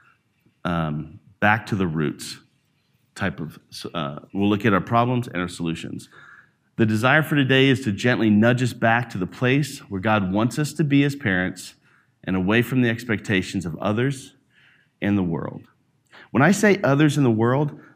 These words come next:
let's also include the baggage of our families. <laughs> Did I hear amen?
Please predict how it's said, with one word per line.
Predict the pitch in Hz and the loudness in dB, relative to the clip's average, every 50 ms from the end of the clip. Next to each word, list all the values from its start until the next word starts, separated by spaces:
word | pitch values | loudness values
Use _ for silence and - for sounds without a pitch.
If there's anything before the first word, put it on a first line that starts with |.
| _ _ _ | _ _ _
let's | 123 175 170 - | 0 0 0 2
also | - - 135 147 147 - 170 165 | 2 4 4 4 4 4 4 4
include | 165 160 160 - 175 170 175 196 196 175 160 139 117 | 4 4 2 2 2 4 6 6 6 4 2 -2 -2
the | 95 95 | -4 -4
baggage | 87 - 123 117 120 123 120 117 107 110 | -2 0 2 2 4 4 4 2 2 2
of | 107 98 | 0 0
our | 98 95 | 0 -2
families. | 98 - 98 90 87 80 76 57 - - - - - _ _ _ _ _ _ _ _ _ _ _ _ _ _ _ _ _ _ _ _ _ _ _ _ _ _ _ _ _ _ | -2 -2 -2 -2 -2 -2 -4 -6 -8 -12 -16 -18 -20 _ _ _ _ _ _ _ _ _ _ _ _ _ _ _ _ _ _ _ _ _ _ _ _ _ _ _ _ _ _
<laughs> | - - - - _ | -18 -18 -18 -16 _
Did | - 117 | 0 0
I | 107 117 | 2 4
hear | 123 123 87 | 4 2 2
amen? | 95 117 113 117 117 123 131 143 143 - - - - - - - - - - | 2 2 2 2 2 2 2 0 -2 -4 -8 -14 -16 -16 -14 -14 -14 -14 -12